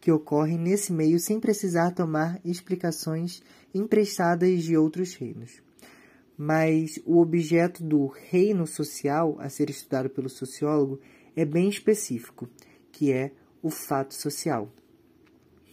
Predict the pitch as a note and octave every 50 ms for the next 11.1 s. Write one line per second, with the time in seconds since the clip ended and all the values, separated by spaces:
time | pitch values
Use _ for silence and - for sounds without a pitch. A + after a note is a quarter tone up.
0 | - - - - _ _ _ _ _ _ _ _ _ _ _ _ _ _ _ -
1 | C#3 C3+ C3 C3+ C3+ C3+ C#3 C3+ _ - _ - C3+ C#3+ C#3 C#3 C#3+ D#3+ D#3+ E3
2 | - D#3+ C#3+ C#3 C#3+ D3 D3 F3 F#3+ F3 E3+ F3 F3+ F#3+ G#3 G#3+ G#3 - - -
3 | - - D3 C#3 C#3 C3+ C#3 C3+ C3+ C3+ C3+ C3+ C3+ C3 B2+ - - B2 B2+ B2
4 | C3+ C3+ - E3+ F#3 F#3+ G3 G#3 G#3+ - A3+ F#3+ F#3 F#3+ F#3+ F3+ F#3 - F#3+ F3+
5 | - F3+ F3 E3+ E3 E3+ E3+ - - F#3 F#3+ F#3+ F#3+ E3 D3 D3 D#3+ F3 - -
6 | - - - - - D#3+ D3 D3+ C#3 D3+ C#3+ C#3+ C#3 - D#3+ D3+ - - F3 E3
7 | C#3 A#2 A#2 A2+ - - - B2 - - - - - - C#3+ C3+ C3+ - - D3
8 | C#3+ - - C3 A2 G2+ G2 - - _ _ _ - - - - _ - G3+ G3+
9 | - - A#3+ B3 A#3+ G#3 G#3+ G3+ - - - - E3 D#3+ E3 D#3+ D3 D3+ C#3+ -
10 | - D3+ C#3+ C#3+ C3+ - - D3 C#3 C3+ - - C#3 C3+ - - A#2+ A2+ G2 -
11 | A#2+